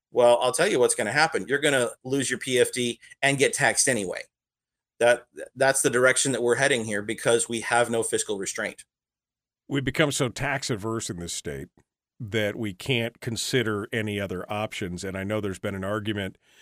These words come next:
Speaker 2: for having a tax because, you know, it's taxation without representation or representation without taxation. And I have, I have thrown that idea out to say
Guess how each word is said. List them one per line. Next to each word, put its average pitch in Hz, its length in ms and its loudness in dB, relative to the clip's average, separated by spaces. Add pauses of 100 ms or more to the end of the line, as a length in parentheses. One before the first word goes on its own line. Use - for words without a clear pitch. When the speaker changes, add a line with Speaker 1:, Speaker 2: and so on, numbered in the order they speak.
(260)
Speaker 2:
for 101 540 -2
having 120 420 0
a 101 60 -2
tax 95 640 -4
because, 95 460 -4
you 107 80 -8
know, 98 60 -4
it's 87 100 -12
taxation 110 580 -2
without 98 220 -2
representation 95 760 -6
or 87 40 -4
representation 92 880 -6
without 87 280 -6
taxation. 95 680 -4 (580)
And 98 160 -2
I 101 140 -2
have, 95 340 -4
I 117 100 -4
have 95 120 -6
thrown 123 320 0
that 101 180 -2
idea 98 500 -2
out 92 280 -6
to 90 80 -12
say 90 400 -6